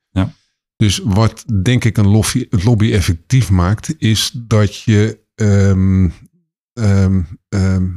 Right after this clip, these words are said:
Speaker 2: eh, nou, je ook bereid bent om te praten over dilemma's. Dat je, ehm, hè, we hebben het ook wel eens gezegd.
Speaker 1: Intern?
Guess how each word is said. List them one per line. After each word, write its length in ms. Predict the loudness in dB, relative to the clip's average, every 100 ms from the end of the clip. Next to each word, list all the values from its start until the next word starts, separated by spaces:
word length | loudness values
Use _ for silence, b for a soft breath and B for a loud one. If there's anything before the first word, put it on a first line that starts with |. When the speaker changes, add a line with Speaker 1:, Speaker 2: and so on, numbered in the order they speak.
| -12 _
Speaker 2:
eh, 100 | -10 -10 -12 -8
nou, 200 | -2 0 0
je 340 | 0 -2 -2
ook 200 | -2 -2
bereid 400 | 0 2 2 2
bent 220 | 0 -2
om 120 | -4
te 100 | -4
praten 400 | -2 0 0 0
over 220 | -2 0 0
dilemma's. 640 | 2 2 0 -4 -10 -16 _
Dat 200 | -4 -2
je, 340 | -2 -2 -2 _ _
ehm, 440 | -2 0 2 0 0
hè, 220 | -2 0
we 100 | -2 -4
hebben 200 | -6 -4
het 120 | -4
ook 160 | -4 -2
wel 80 | -2
eens 100 | -2
gezegd. 320 | -2 -2 -2
Speaker 1:
Intern? 200 | -4